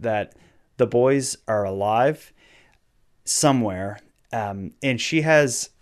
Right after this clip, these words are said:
several kind of theories. Uh, a-, again, she talks about the idea that she believes that the, the engine was something that he did to distract or to obscure his trail. But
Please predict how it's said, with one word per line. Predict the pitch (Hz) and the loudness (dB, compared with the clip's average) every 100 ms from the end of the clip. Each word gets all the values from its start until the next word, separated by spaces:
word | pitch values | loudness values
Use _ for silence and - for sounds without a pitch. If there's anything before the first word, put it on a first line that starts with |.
| _ - | _ -10
several | - 190 196 196 170 123 | 0 2 4 4 2 0
kind | 151 113 | -6 -10
of | - | -6
theories. | 160 175 139 76 - - | 0 2 2 -2 -6 -8
Uh, | - 120 98 80 | -4 -2 0 2
a-, | 127 127 | 2 2
again, | 127 156 160 | 2 4 2
she | - 135 | 0 -6
talks | 139 131 - | -4 -6 -4
about | 147 117 110 - - - - - | -2 0 -2 -8 -20 -20 -8 4
the | 131 | 4
idea | 110 117 | 6 4
that | 110 101 | 2 0
she | - | -2
believes | 117 110 107 110 104 | -6 -6 -6 -6 -4
that | 117 104 - | -2 -2 -4
the, | 123 117 107 | -4 -2 0
the | 123 113 | -2 -4
engine | 113 107 110 | -4 -4 -6
was | 104 98 | -6 -4
something | 127 113 117 | -4 -4 -4
that | 104 95 | -4 -6
he | 113 | -8
did | 110 107 101 - | -6 -4 -4 -6
to | - 110 101 101 131 | -8 -6 -6 -10 -10
distract | 110 - 107 95 - - | -10 -6 -4 -4 -6 -12
or | 87 104 104 | -8 -4 -4
to | 113 | -4
obscure | 110 - 135 127 | -8 -6 -2 -2
his | 113 - | -2 -6
trail. | 120 117 110 | -2 0 0
But | 101 104 | 0 -4